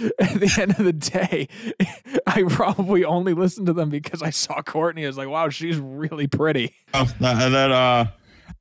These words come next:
Speaker 2: and the reason I even found Kiss Kiss was because I somehow found, like, a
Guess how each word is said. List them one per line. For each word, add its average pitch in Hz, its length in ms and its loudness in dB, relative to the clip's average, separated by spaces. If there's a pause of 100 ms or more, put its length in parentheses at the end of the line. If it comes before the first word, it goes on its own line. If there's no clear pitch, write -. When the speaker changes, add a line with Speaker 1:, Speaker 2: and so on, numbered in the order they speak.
(160)
Speaker 2:
and 170 140 4
the 147 80 2
reason 151 720 0
I 160 140 2
even 160 160 2
found 151 340 2
Kiss 143 240 -2
Kiss 160 320 2
was 143 160 2
because 135 220 -2
I 139 80 2
somehow 143 560 2
found, 139 340 4
like, 127 180 0
a 110 320 2